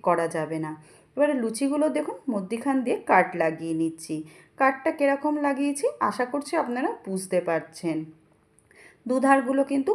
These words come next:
কাটবেন না, শুধু মধ্যিখানটা কেটে নেবেন। এবারে খুব আস্তে আস্তে এটাকে ফোল্ড করে নেবেন। যদি আপনাদের এটা করতে অসুবিধা হয় তাহলে বেলার সময় আপনারা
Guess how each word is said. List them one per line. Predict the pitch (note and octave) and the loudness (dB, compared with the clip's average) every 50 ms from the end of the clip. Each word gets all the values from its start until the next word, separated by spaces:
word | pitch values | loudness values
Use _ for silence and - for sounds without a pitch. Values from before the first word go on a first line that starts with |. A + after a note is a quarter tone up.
| A4 - | 2 4
কাটবেন | - G#3 F#3+ F#3+ F#3 F#3+ A3 A3 B3 | 4 4 6 4 2 -2 -4 -2 0
না, | C#4+ - - | -2 -2 -2
শুধু | - - C#4+ B4 C#5+ C5 F4 | -4 -4 -2 -2 0 0 2
মধ্যিখানটা | A#3 G3 F#3 F#3+ - G3+ G3+ - A3 G#3+ G#3+ - G4+ | 0 0 0 0 -2 -4 -2 -2 -4 -4 -2 -2 -2
কেটে | G4+ - A#3 F3+ E3 E3 E3 E3 | -2 -2 -4 -4 -2 0 0 0
নেবেন। | E3 D#4+ D#4+ E3+ D#3+ D#3+ D#3+ - - - - _ _ - | 0 -2 -2 -2 -4 -4 -6 -10 -20 -20 -20 _ _ -4
এবারে | C#4 C#4+ D#4 D#4 D4 C#4+ C#4+ - | 0 2 4 4 2 2 -2 0
খুব | - A4 A4+ - - - | 0 0 0 2 2 2
আস্তে | A3 G#3+ G#3+ - - - C#4 C4+ | 2 2 2 -2 -4 0 0 2
আস্তে | C4 B3+ B3 - - - G#3+ C4+ D#4+ D#4+ | 2 0 -2 -4 -4 -2 -2 -2 -2 -2
এটাকে | - - F#3+ F#3+ F#3+ E4 G#4+ - | -4 -4 -4 -4 -4 -6 -8 -8
ফোল্ড | - - A3 F#3+ F3+ F3 E3 E3 - | -6 0 2 2 2 2 0 -4 -6
করে | - F3 E3 E3 D#3+ | -4 -2 -2 0 -2
নেবেন। | D#3+ D#3 D#3 D#3 D#3+ D#3+ - - - - _ _ - | -2 -4 -4 -4 -6 -6 -8 -12 -18 -20 _ _ -2
যদি | B3+ C4 F4+ A#4 - - G#3+ | -2 0 0 0 0 0 0
আপনাদের | F#3 F3 F3+ - A#3+ C#4 C#4 E4+ D#4+ | 0 0 0 0 0 0 2 2 0
এটা | D#4 D4+ D#4 D#4 | 0 0 0 0
করতে | D4+ D#4 C#4+ C4+ C#4 - D#4 D4 - | 0 0 -2 -2 -2 -2 -4 -2 -2
অসুবিধা | G3 F3+ - - A#3+ B3 D4 D4 G#4+ F#4+ | -2 -4 -4 -4 -6 -4 -4 -2 -2 -2
হয় | C4 A3 G#3+ A3 A3+ - | -2 -2 -2 -4 -2 -2
তাহলে | A#3 G#3 G3+ C4 D#4 G4+ - B3 | -2 0 0 2 0 0 0 2
বেলার | G#3+ F3+ E3 E3 F3+ G3+ G3 - | 2 0 2 0 -2 -4 -4 -2
সময় | - C#4+ E4+ G#4 F#4 | 0 0 0 2 2
আপনারা | A#3+ G3+ - - G3+ G3+ B3 | 0 0 0 -2 -4 -4 -2